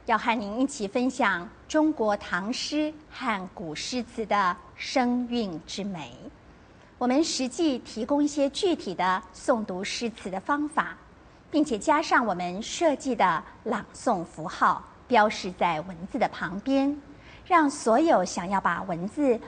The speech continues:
化为声音表达出来的大小朋友们，能够轻松、正确而美好地将文字化为声音、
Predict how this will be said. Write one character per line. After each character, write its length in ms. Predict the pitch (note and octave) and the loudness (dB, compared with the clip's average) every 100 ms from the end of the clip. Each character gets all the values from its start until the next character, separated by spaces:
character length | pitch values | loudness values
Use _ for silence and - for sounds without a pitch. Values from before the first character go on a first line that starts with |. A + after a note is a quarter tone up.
| - - | -12 4
化 160 | E4 | 4
为 200 | A#3 F3+ | 6 2
声 300 | G#3 - D#4+ | 0 2 4
音 260 | E4+ D#4+ E4 | 6 6 4
表 260 | D#4+ A#3 E3+ | 4 0 2
达 220 | E3+ E3+ | -2 -2
出 180 | - - | -2 0
来 160 | D4+ G#3+ | 2 2
的 100 | B3 | 2
大 200 | D#4+ D4 | 0 -2
小 200 | C4 A#3 | 0 -2
朋 280 | - G3 | -2 -4
友 100 | G3 | -2
们， 160 | E3+ F3 - - - - - | -2 -6 -14 -20 -20 -20 -16
能 180 | - G3 | -8 -4
够 240 | G3 G3+ E3 | 2 2 0
轻 320 | - C4 C4 | -4 0 0
松、 420 | - C#4+ C#4+ D4 - - - - - | 4 4 4 2 -2 -16 -20 -20 -8
正 280 | - G#4 B3+ | 2 4 4
确 380 | - - A#3+ - - - - | 0 2 4 2 -4 -20 -4
而 240 | G#3+ F#3+ G#3 | 0 2 2
美 320 | A3+ F3 A#3 | 0 0 -2
好 320 | - A#3+ F3 | 0 2 0
地 120 | G3 F3 - - - - | 0 -8 -10 -20 -20 -10
将 280 | - G#3+ G#3 | 0 0 0
文 260 | G3 E3 F#3+ | -2 -4 -6
字 280 | C4 A3+ F#3+ - - | -2 0 -2 -8 -8
化 180 | - G#3 | 0 2
为 160 | E3+ E3+ | 0 -6
声 380 | - C#4 C#4 | 0 2 2
音、 320 | C4+ C4+ C4 | 2 2 0